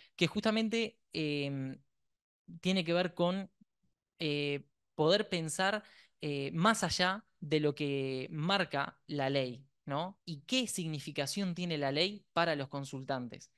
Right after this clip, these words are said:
Por ejemplo, hace un par de años, y este caso que quedó documentado, hace un par de años, eh, llegó un matrimonio que estaban casados y querían divorciarse. Para el derecho es importante,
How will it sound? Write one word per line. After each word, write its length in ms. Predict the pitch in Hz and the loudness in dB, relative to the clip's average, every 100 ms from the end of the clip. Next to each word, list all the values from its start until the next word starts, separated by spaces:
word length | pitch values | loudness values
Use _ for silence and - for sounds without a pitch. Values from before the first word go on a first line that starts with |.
| _ _ _ _ | _ _ _ _
Por 160 | - 151 | -2 -2
ejemplo, 500 | 147 147 131 110 113 - _ _ _ _ _ _ _ _ _ - | 0 -2 -2 -6 -12 -16 _ _ _ _ _ _ _ _ _ 2
hace 220 | 196 208 | 2 2
un 120 | 202 | 2
par 180 | 214 202 | 2 4
de 120 | 214 | 4
años, 440 | 214 202 214 220 - | 2 2 -2 -4 -2
y 100 | 160 | 0
este 160 | 156 151 | 0 0
caso 240 | 151 147 | -2 -2
que 200 | 147 120 | -4 -2
quedó 500 | 151 147 160 139 135 | 0 2 2 0 0
documentado, 840 | 151 147 147 151 147 185 190 226 - - - | -2 -2 -2 -2 2 4 2 0 -8 -20 -10
hace 220 | - - 196 | -4 0 0
un 80 | |
par 160 | 180 202 | 2 2
de 100 | 202 | 2
años, 440 | 208 214 226 226 - - | 2 0 -2 -4 -10 -6
eh, 220 | 156 - - | -4 -2 0
llegó 180 | 156 170 | 0 0
un 100 | 175 | 0
matrimonio 680 | 170 185 196 208 214 240 - _ _ _ | -2 0 0 0 0 -4 -8 _ _ _
que 80 | - | -8
estaban 240 | 135 156 185 | -4 -2 0
casados 540 | 180 202 214 240 - _ | 2 4 4 2 -6 _
y 320 | 180 208 226 - _ _ | -2 0 -2 -10 _ _
querían 340 | - 160 180 170 | -2 2 2 2
divorciarse. 760 | 147 143 131 151 120 - 131 _ _ _ _ | 0 0 -2 -2 -4 -6 -12 _ _ _ _
Para 180 | 156 156 | 0 2
el 80 | 160 | 2
derecho 300 | 175 190 226 | 2 2 0
es 100 | 196 | -2
importante, 800 | 170 160 160 180 180 214 208 | -2 -2 0 -2 0 -2 -2